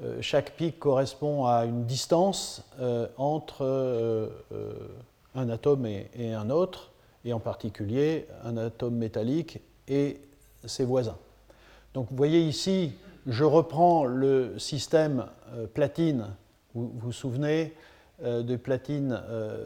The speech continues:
isolées sur des sites, euh, sur des supports T I C ou T I N qu'on a vu tout à l'heure, celui qui, ceux qui faisaient de la réduction de l'oxygène incomplètement en, en eau,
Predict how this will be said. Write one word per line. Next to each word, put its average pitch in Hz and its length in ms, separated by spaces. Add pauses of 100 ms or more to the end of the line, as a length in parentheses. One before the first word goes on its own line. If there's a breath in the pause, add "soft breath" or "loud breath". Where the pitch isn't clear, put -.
isolées 135 520
sur 127 420
des 113 180
sites, 127 480
euh, 110 180
sur 123 220
des 117 240
supports 123 520
T 127 120
I 120 140
C 127 240
ou 117 100
T 110 160
I 113 140
N 170 220
qu'on 117 160
a 110 80
vu 113 140
tout 110 180
à 127 80
l'heure, 180 360 (480 loud breath)
celui 127 380
qui, - 160 (100)
ceux - 240
qui 117 180
faisaient 127 340
de 123 60
la 117 80
réduction 127 460
de 127 80
l'oxygène 127 560
incomplètement 143 920
en, - 400
en 113 260
eau, 135 260